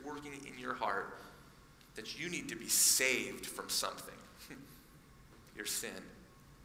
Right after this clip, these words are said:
For others, you know the core of the gospel, but you underestimate the wonderful miracle of God in saving you from those sins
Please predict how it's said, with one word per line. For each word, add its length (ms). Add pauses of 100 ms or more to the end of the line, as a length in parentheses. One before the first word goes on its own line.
(1500)
For 160
others, 600 (1500)
you 180
know 340 (360)
the 80
core 400
of 140
the 60
gospel, 680 (1000)
but 160
you 140
underestimate 800
the 180
wonderful 380
miracle 560 (560)
of 160
God 360 (640)
in 140
saving 600
you 180
from 340
those 480
sins 680